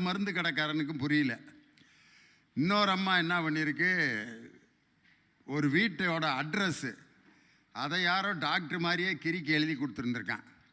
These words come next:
அப்போ ஒருத்தன் வாங்கி பார்த்துட்டு, இந்த எழுத்து புரியணும்னா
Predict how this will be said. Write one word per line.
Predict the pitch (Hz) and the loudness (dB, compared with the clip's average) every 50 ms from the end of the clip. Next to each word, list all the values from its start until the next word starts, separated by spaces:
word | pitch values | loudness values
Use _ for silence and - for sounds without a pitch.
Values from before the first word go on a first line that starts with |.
| _ _ _ _ _ _ - - - - _ _ - 123 | _ _ _ _ _ _ -20 -20 -20 -20 _ _ -6 -6
அப்போ | 135 131 156 151 147 | -4 -2 -2 -2 -2
ஒருத்தன் | 147 147 123 147 139 127 135 | -2 -2 -2 -2 -2 0 0
வாங்கி | 156 180 190 185 175 | 0 0 0 -2 -4
பார்த்துட்டு, | 143 143 151 156 151 131 160 143 139 190 185 156 143 147 160 | -4 -2 -4 -4 -2 -4 -6 -6 -4 -4 -4 -2 0 0 0
இந்த | 175 190 185 175 180 165 156 156 | 0 0 0 0 2 2 2 2
எழுத்து | 170 196 180 143 - 165 117 131 | 2 -2 -4 -6 -8 -8 -6 -4
புரியணும்னா | 151 156 160 156 147 143 131 120 120 117 117 | -2 -2 2 4 4 4 4 4 2 2 0